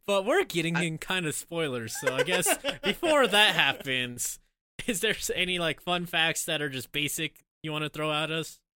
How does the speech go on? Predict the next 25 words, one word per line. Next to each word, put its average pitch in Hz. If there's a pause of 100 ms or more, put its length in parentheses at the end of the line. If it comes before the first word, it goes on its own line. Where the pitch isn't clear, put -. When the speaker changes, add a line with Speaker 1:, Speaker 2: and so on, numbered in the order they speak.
(500)
Speaker 2:
Uh, 127
some 185
that 131
aren't 151
gonna 156
be 151
spoiling 139
the 127
movie 120
is, 110
uh, 101 (100)
the -
model 175
of 160
Spirit 151
was 110
actually, 123
uh, 113
after 117
a 107
three-year-old 131
Keeger 131
Stallion 110
named 95
Donner 104